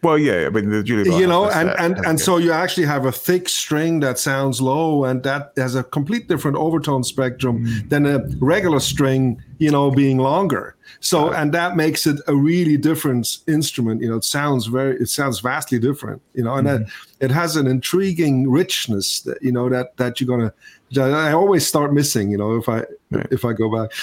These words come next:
Speaker 2: And I have to excuse, really, a huge thunderstorms coming through, and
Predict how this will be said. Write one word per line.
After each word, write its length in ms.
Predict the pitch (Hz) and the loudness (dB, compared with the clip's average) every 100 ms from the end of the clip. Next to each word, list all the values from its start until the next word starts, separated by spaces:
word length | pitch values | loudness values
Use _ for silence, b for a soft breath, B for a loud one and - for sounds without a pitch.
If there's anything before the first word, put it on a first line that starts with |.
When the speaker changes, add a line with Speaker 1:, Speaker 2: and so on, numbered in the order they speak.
| B | B
Speaker 2:
And 100 | 151 | 0
I 60 | 151 | 2
have 180 | 165 185 | 0 0
to 80 | 165 | 0
excuse, 340 | 127 - 156 | 2 0 2
really, 220 | 185 180 B B - | 2 0 B B -4
a 160 | 120 113 - | -4 -4 -4
huge 440 | 139 - 285 269 - | 0 2 2 0 0
thunderstorms 680 | 208 233 254 - 123 110 - | 0 0 0 0 0 0 -2
coming 300 | 123 117 110 | -2 0 0
through, 260 | 135 131 | 2 2
and 220 | 139 135 | 2 0